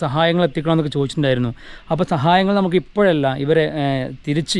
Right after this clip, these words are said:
ഇവർക്ക് വീണ്ടും ഒരു വീട്ടിലേക്ക് കയറുന്ന സമയത്ത് ആവശ്യങ്ങളുണ്ടാവും, നിങ്ങളെ സ-, ഏ, സഹകരണം വേണ്ടി വരും, ഒക്കെ വേണ്ടി വരും കേട്ടോ. അപ്പോൾ എന്തായാലും നമ്മൾ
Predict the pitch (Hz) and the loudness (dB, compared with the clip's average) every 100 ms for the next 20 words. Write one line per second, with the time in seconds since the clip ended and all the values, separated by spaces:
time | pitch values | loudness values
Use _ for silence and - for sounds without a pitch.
0 | 151 156 156 151 147 170 170 160 147 143 | -4 -4 -2 0 2 2 2 0 0 -2
1 | 139 143 143 131 139 147 139 127 123 120 | 0 0 2 2 2 0 0 0 -2 -4
2 | 123 - 139 131 143 135 127 123 143 208 | -12 -4 -2 0 0 0 2 2 0 -2
3 | - - - - 143 147 143 170 151 139 | -12 -20 -20 -4 0 2 0 0 -2 0
4 | 170 151 160 165 147 143 143 147 151 - | 0 0 2 2 2 2 2 0 -4 0
5 | 240 151 123 110 110 - - - - 180 | 2 2 -2 -4 -8 -10 -18 -18 -4 0
6 | 190 185 185 180 | 2 2 2 0